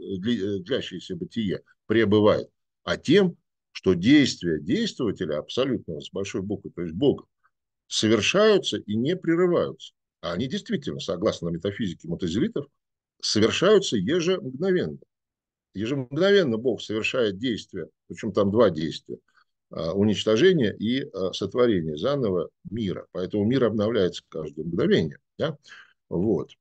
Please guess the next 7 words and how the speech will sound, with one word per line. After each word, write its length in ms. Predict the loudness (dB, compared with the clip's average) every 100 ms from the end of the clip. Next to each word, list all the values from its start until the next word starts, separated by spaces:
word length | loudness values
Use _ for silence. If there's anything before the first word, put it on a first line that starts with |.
| _ -12
М, 320 | -8 -6 -8
э, 300 | -10 -12 -14 _ -6
<clears throat> 440 | -4 -2 -2 -4 -8 _ _ _ _ _ -6
поэтому 360 | -2 2 2 4
так 220 | 2 4
важно 360 | 4 4 2 0
найти 580 | 0 -2 -6 -6 -6